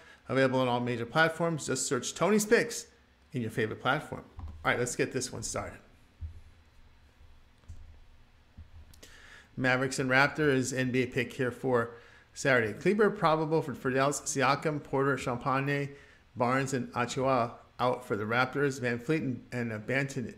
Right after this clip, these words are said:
questionable. Dallas fell to nine and eight after their one twenty-five, one twelve road defeat at Boston.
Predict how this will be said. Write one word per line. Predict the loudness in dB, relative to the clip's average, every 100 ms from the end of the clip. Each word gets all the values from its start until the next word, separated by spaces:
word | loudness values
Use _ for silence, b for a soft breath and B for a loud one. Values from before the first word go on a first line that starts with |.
| -16 -2
questionable. | -2 0 -4 -4 -4
Dallas | 0 0 0
fell | -2 -2
to | -2
nine | -2 0
and | 0
eight | 0 -2 -6 B B B B
after | -4 -2 -2
their | -2
one | 0 0
twenty-five, | 0 -4 0 2 2 2
one | -2
twelve | 0 0 0 2
road | 0
defeat | 0 -2 -2
at | -2 0
Boston. | 0 0 -2 -8